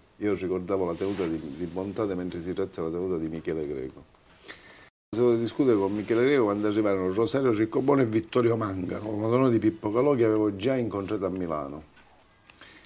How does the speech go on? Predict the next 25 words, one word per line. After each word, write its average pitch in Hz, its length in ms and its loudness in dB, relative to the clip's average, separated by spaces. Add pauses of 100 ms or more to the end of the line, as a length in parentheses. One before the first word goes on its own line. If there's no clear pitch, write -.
(100)
Erano 107 220 0
venuti 120 300 2
per 98 100 4
informare 104 540 2
Greco 117 320 4
dell'avvenuta 104 640 2
esecuzione 131 680 2
di 107 80 4
un 92 140 2
ordine. 82 500 -2
Avevano 107 340 0
appena 127 320 0
eliminato 117 540 2
il 101 100 2
responsabile 107 760 0
del 95 100 0
sequestro 113 460 0
di 98 80 -2
una 110 180 -2
donna 139 360 2
e - 20 0
avevano 107 380 0
pure 120 200 0
liberato 107 460 0
l'ostaggio. 80 680 -6